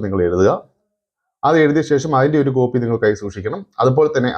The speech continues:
ആധാറിൻ്റെ കോപ്പി നിങ്ങൾ കയ്യിൽ സൂക്ഷിക്കണം. പിന്നെ നമുക്ക് വേണ്ടത് ആധാർ ബേസ്ഡ് മൊബൈൽ നമ്പർ. ആധാറുമായിട്ട് ലിങ്ക് ചെയ്തിരിക്കുന്ന മൊബൈൽ നമ്പർ മാത്രമേ ഇപ്പോൾ അപ്ലോഡ് ചെയ്യാനായിട്ട് സാധിക്കുകയുള്ളൂ. നേരത്തെ നമുക്ക് ഇതൊന്നും വേണ്ടാതെ തന്നെ അപ്ലോഡ്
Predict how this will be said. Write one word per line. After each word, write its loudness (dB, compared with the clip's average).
ആധാറിൻ്റെ 0
കോപ്പി -2
നിങ്ങൾ -6
കയ്യിൽ -4
സൂക്ഷിക്കണം. -12
പിന്നെ 4
നമുക്ക് 0
വേണ്ടത് 2
ആധാർ 2
ബേസ്ഡ് 0
മൊബൈൽ 0
നമ്പർ. -6
ആധാറുമായിട്ട് 2
ലിങ്ക് 0
ചെയ്തിരിക്കുന്ന 0
മൊബൈൽ 0
നമ്പർ -4
മാത്രമേ -2
ഇപ്പോൾ 0
അപ്ലോഡ് 2
ചെയ്യാനായിട്ട് 2
സാധിക്കുകയുള്ളൂ. 0
നേരത്തെ 0
നമുക്ക് 2
ഇതൊന്നും 2
വേണ്ടാതെ 2
തന്നെ 0
അപ്ലോഡ് 0